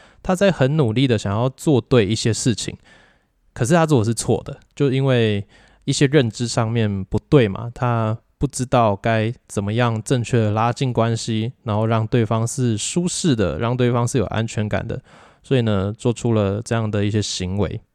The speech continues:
我觉得这个状况女生也有可能会发生啊，这是男女都有，只是男生发生这一个状况的比例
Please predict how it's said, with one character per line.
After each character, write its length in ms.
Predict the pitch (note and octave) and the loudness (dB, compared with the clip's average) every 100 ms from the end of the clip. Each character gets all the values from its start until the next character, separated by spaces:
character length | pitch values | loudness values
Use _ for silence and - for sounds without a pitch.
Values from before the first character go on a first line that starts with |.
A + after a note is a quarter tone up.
| _ - | _ -18
我 260 | - D3+ D#3+ | 4 6 8
觉 120 | G#3+ | 8
得 40 | |
这 140 | A3 G#3+ | 8 8
个 260 | F#3 D#3+ | 8 8
状 220 | C#3+ F#3+ | 6 2
况 340 | E3+ F3+ C#3 C3+ | 4 2 0 -2
女 240 | - C#3 C3 | 0 4 4
生 180 | - G3 | 4 4
也 120 | B2+ | 6
有 120 | B2 | 4
可 140 | - | 2
能 80 | G2+ | 0
会 120 | A2+ | -2
发 240 | G#2+ G2+ F#2+ | 0 -2 -2
生 240 | G2 F#2+ B2 | -4 -6 -4
啊， 180 | F2+ - | -6 -2
这 140 | E3 | 2
是 60 | F3+ | 2
男 200 | B2+ D3 | 4 2
女 120 | A#2+ | 2
都 240 | A2 A#2+ | 2 4
有， 180 | A#2 - - | 4 0 0
只 100 | C3 | 2
是 120 | G3+ | 4
男 220 | E3 B2+ | 2 0
生 200 | C3+ D#3 | 2 0
发 200 | - C#3 | 0 -2
生 160 | C#3+ D3 | 0 0
这 160 | D3 | 0
一 80 | C#3+ | 0
个 120 | C3+ | -2
状 400 | G#2 - F#3 C3 | -4 -4 -4 -4
况 360 | - - B2+ A#2 | -4 -2 -2 -2
的 100 | - G#2+ _ | -2 -2 _
比 200 | B2+ G2+ | -4 0
例 260 | B2+ C3+ | 2 0